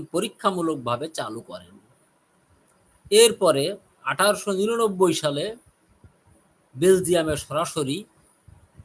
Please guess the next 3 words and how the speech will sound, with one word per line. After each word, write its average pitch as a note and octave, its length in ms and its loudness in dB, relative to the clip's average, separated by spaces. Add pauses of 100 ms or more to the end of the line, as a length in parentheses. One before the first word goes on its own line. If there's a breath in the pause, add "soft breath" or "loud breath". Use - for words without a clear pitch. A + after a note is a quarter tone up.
(760)
পিআর F3 280 6 (100)
পদ্ধতিতে E3 500 -6
নির্বাচন C#3+ 540 -4